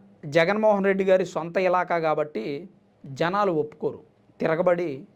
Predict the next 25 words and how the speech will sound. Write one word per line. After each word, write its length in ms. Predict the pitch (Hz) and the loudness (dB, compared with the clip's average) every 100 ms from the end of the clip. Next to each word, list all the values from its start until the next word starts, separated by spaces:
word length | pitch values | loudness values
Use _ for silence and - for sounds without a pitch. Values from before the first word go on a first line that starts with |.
| _ - | _ -10
ఎక్కువ 380 | 143 151 185 208 | -6 -4 -2 -2
ఓట్లు 360 | 180 175 170 165 | 2 0 0 -2
వేసే 180 | 147 | 0
అవకాశం 480 | 156 139 147 139 135 | 0 0 -2 -4 -6
కూడా 160 | 135 147 | -6 -6
ఉంది. 220 | 110 101 - _ _ _ | -8 -14 -20 _ _ _
జగన్మోహన్ 680 | - 165 196 226 233 214 208 | 0 4 4 4 6 6 4
రెడ్డి 240 | 208 196 190 | 4 4 6
గారికి 280 | 196 202 | 6 4
పడే 340 | 202 - 170 202 | 0 0 2 4
ఓట్ల 340 | 196 190 165 | 2 2 0
వరకు 420 | 180 185 220 226 214 - _ - | 0 -2 -4 -8 -10 -16 _ 0
పడతాయి 280 | 180 208 208 | 2 2 2
ఖచ్చితంగా 420 | 165 - 190 156 | 0 -4 -4 -2
రిగ్గింగ్ 380 | 151 165 190 170 | 0 0 0 2
చేసినా, 260 | 151 123 - _ - | 0 -2 -14 _ 0
కానీ 460 | 180 247 214 196 - - | 2 4 2 -2 -8 -18
జగన్మోహన్ 640 | 151 170 180 226 247 226 226 | 0 2 2 0 2 2 4
రెడ్డి 180 | 214 | 2
గారికి 260 | 202 208 202 | 2 2 2
పడే 220 | 196 180 | 0 2
ఓట్లు 320 | 196 185 185 | 2 0 -2
కూడా 140 | 175 185 | -4 -4
ఎక్కడ 160 | - | -6
పడలేదు. 360 | 147 135 131 110 | -8 -8 -12 -16